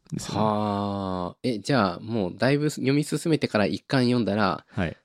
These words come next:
Speaker 2: 「あー、
Speaker 1: あ、
Speaker 2: はいはい」
Speaker 1: これこうか、
Speaker 2: みたいな。
Speaker 1: みたいな。
Speaker 2: はあはあはあはあ。
Speaker 1: ここで、なんか、普通にサクッと死んでたけど、この人にはこういう過去があって、こういう流れでこんなことになったから死んだのか、みたいな。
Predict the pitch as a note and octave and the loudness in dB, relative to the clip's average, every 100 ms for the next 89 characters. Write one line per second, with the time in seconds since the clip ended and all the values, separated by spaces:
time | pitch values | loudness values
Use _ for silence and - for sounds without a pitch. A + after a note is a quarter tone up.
0 | _ - E3 G3 G3 F#3+ E3 F3 D#3+ E3 | _ 2 6 8 6 6 4 2 6 8
1 | C#3+ G2 F#3+ F3+ B2 - F2 F#2 F2 G2 | 8 8 10 10 8 4 4 2 0 2
2 | - A#2 A2+ G#2+ G2+ - F#2+ E2+ F2+ E2+ | 4 4 4 0 -2 4 4 4 2 2
3 | F2 E2+ F2+ E2 - - C#3+ F3+ F3+ F#3 | 0 0 -4 -4 -4 -4 4 6 8 8
4 | D#3+ _ _ _ _ E3+ D#3 G#2+ F2+ - | 6 _ _ _ _ 4 4 6 4 2
5 | - _ - - D#3 D3 D3+ E3 - G#2 | -6 _ 2 8 8 10 6 6 4 2
6 | - G#2+ A#2 G2+ F2+ F2 A#2+ D#3 - A2+ | 4 6 8 8 4 4 6 8 8 8
7 | F#2 E2 - C3 C#3+ C#3+ - G2+ F2+ F2 | 8 6 6 8 8 6 2 4 4 2
8 | _ - F#2 E2+ - - D3 D#3 D#3 D3+ | _ 4 6 4 2 6 8 10 10 10
9 | C#3+ D3+ A#2 - C3 D#3 D#3+ E3 C3+ B2 | 8 6 4 4 4 6 6 6 6 6
10 | - A2 F#2 - G#2+ G2+ F#2 F2 E2 F2+ | 4 6 6 6 8 8 6 2 -2 -6
11 | - - | -6 -10